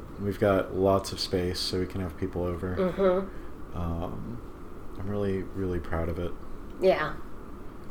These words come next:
Speaker 2: As we should be.
Speaker 1: Yes.
Speaker 2: So, yeah.
Speaker 1: Yeah. Um, so, yeah, that's been our, uh, our past month or so.
Speaker 2: Mm-hmm.
Speaker 1: Um, do you wanna get into the episode?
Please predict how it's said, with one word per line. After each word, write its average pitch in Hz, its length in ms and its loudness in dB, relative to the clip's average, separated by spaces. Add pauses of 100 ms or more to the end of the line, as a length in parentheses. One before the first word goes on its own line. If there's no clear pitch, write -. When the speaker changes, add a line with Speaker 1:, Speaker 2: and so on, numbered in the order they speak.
Speaker 2:
As 175 240 2
we 151 120 0
should 147 320 -4
be. 147 240 -6
Speaker 1:
Yes. - 560 -4 (1300)
Speaker 2:
So, 175 240 6
yeah. 294 160 8 (340)
Speaker 1:
Yeah. 85 120 0 (1000)
Um, 95 460 2
so, - 160 2
yeah, 101 240 4
that's 98 220 0
been 101 180 2
our, 101 280 2
uh, 98 280 2
our 95 140 -2
past 101 320 -2
month 95 220 -2
or 95 80 0
so. 87 320 -2 (140)
Speaker 2:
Mm-hmm. 165 360 2 (680)
Speaker 1:
Um, 101 540 -4 (1000)
do - 120 -6
you 113 60 2
wanna 107 140 2
get 104 120 4
into 101 160 -2
the 104 100 4
episode? 104 320 -2